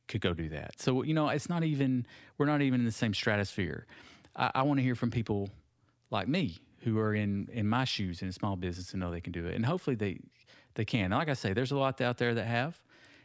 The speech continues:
and I, I know there are, and I know what they're doing, and then some have a high time prefer-, preference, and some have a low time preference, but that's okay. Bitcoin's for everybody. They can do with it what they please. Uh, but at the end of the day, it's just,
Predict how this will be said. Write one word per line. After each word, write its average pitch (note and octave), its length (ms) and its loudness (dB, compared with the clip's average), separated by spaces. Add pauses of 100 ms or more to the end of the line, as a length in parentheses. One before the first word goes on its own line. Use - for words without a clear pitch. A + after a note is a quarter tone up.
(160)
and G2+ 400 2
I, A2 220 -2
I G#2 80 -2
know G#2 200 2
there A2+ 180 2
are, D#3+ 260 -2 (420)
and G#2 160 2
I G#2 40 2
know G#2+ 200 4
what G#2+ 200 2
they're A2 80 -2
doing, G#2+ 340 2
and A2 120 0
then F#2 180 -4 (120)
some G2+ 200 -4
have G2+ 180 0
a G2+ 40 0
high A2 160 0
time A2+ 220 -2
prefer-, A#2 380 -2 (100)
preference, B2 420 -2
and C3 80 -8
some F#2+ 180 -2
have G#2 120 0
a G#2+ 40 0
low G2+ 180 2
time G#2 220 -2
preference, A2 380 -2
but F2+ 260 -4
that's F#2+ 180 -4
okay. G2 340 0
Bitcoin's G2 460 -2
for F#2+ 120 -6
everybody. G2 340 -2
They G#2+ 160 -2
can E2+ 280 -6 (280)
do G#2 100 -2
with G2+ 120 0
it - 60 -6
what G#2 140 -2
they G#2+ 100 -2
please. A2 520 -2 (680)
Uh, A2+ 120 -6 (100)
but A2+ 340 0
at A2 140 0
the A#2+ 100 2
end A#2 80 2
of G#2+ 60 -2
the A2 80 0
day, G2+ 300 2
it's G2+ 220 -4
just, - 480 -2